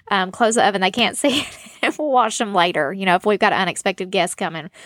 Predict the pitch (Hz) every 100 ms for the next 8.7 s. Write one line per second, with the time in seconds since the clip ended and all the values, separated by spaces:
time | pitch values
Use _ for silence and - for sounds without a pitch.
0 | - _ - 226 190 175 - - 190 220
1 | 196 196 190 180 185 185 - - 190 -
2 | 208 180 - 151 170 - 196 175 151 147
3 | 196 - _ - 196 190 202 196 190 185
4 | 175 208 - 359 - 220 - - - 330
5 | 311 277 294 - 277 214 190 185 170 180
6 | 226 240 233 233 226 220 208 202 190 170
7 | 190 156 - _ - 214 220 226 247 -
8 | 208 180 196 202 214 220